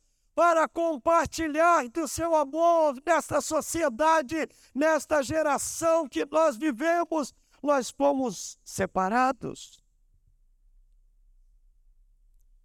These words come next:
E a marca deste sangue, meus irmãos, em relação aos hebreus lá no passado,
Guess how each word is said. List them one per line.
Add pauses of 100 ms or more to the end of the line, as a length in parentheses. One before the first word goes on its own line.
(1400)
E
a
marca
deste
sangue,
meus
irmãos,
em
relação
aos
hebreus
lá
no
passado,